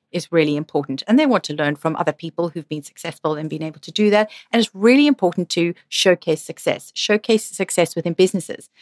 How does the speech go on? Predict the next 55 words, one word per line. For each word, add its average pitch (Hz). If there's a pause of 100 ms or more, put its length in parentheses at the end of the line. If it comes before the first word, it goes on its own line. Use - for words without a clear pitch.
(120)
So -
if 226
we 269
look 302
at 277
all 226
the 202
forty 208
plus -
firms 165
that 147
we 165
work 170
with, -
they've 247
got 302
phenomenal 285
examples 160
of 139
success. - (300)
And 196
perhaps 214
the 220
story 190
can 196
be 180
better 165
told 170
internally 180
and 175
also 160
externally 175
within 156
the 160
industry. 185 (180)
So -
people 220
can 202
start 190
to 185
see 180
if 170
they 185
can 180
do 156
it, 147
we 170
can 165
do 143
this, -
and 170
it 156
actually 156
does 160
work. 151